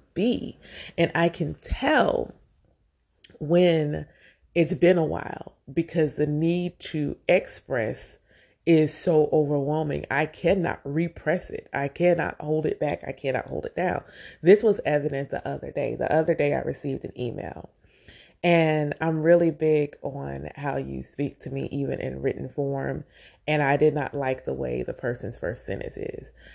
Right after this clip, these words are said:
And, like, the first opening sentence, and immediately I was triggered. Immediately.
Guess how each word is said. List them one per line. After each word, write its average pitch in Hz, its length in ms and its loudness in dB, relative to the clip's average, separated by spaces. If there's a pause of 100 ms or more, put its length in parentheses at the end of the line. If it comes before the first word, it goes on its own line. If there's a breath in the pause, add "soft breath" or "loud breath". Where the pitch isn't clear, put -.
(300 loud breath)
And, 151 240 4 (120)
like, 135 320 -2
the 143 80 -4
first 151 440 0
opening 147 440 0
sentence, - 480 -4 (160)
and 139 400 -2 (100)
immediately 151 920 0
I - 100 0
was - 180 -2
triggered. - 420 -8 (420 soft breath)
Immediately. 170 1300 2